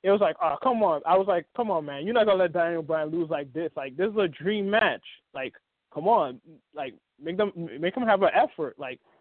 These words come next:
to make him lose like to him easily like that, even though he has a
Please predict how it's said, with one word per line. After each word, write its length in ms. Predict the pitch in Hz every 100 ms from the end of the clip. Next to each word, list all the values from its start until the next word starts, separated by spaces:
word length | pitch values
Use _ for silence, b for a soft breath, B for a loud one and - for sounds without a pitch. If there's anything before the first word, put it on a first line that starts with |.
| _ -
to 60 |
make 140 | 196 262
him 220 | 220 190
lose 220 | 208 202
like 180 | 190 - -
to 80 | 208
him 200 | 170 156
easily 380 | 185 185 175 170
like 240 | 160 139
that, 180 | 151 170
even 160 | 156 160
though 60 | 156
he 140 | 175
has 180 | 160 156
a 200 | 143